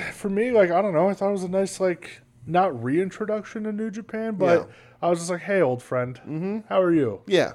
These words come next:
Speaker 1: It felt like a fun New Japan show
Speaker 2: It did. It was
Speaker 1: again.
Speaker 2: good matches,
Speaker 1: Yeah.
Speaker 2: quality wrestling. Um,
Speaker 1: Hot crowd all night.
Speaker 2: Yeah, for sure. For sure.
Speaker 1: Yeah.
Speaker 2: Uh, yeah, I,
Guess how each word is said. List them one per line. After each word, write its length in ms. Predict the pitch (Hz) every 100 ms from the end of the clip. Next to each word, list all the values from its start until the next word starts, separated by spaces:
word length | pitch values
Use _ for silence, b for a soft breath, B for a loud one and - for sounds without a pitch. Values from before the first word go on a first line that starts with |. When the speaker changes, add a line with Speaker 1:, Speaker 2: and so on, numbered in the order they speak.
| -
Speaker 1:
It 100 | 208
felt 260 | - 240
like 120 | 226 190
a 60 |
fun 320 | 180 208 190
New 120 | 175 175
Japan 360 | 131 123 98
show 80 | 110
Speaker 2:
It 100 | 143
did. 180 | - 147
It 60 | 120
was 160 | 127
Speaker 1:
again. 60 | 110
Speaker 2:
good 180 | 143 147
matches, 560 | 143 139 135 135 131
Speaker 1:
Yeah. 120 | 127 113
Speaker 2:
quality 280 | 120 123
wrestling. 520 | 120 107 107 110 101 95 b b b b _
Um, 460 | - 110 104 101 98
Speaker 1:
Hot 240 | 147 156 -
crowd 280 | 143 139
all 160 | 131 127
night. 320 | 117 113 110 -
Speaker 2:
Yeah, 240 | 120 90 - _ _
for 120 | 139
sure. 340 | - 117 82 - _ _ _ -
For 140 | 110
sure. 300 | 98 90 76 _ -
Speaker 1:
Yeah. 200 | 92 71 - _ -
Speaker 2:
Uh, 320 | 101 101 110
yeah, 140 | 220 156
I, 100 | -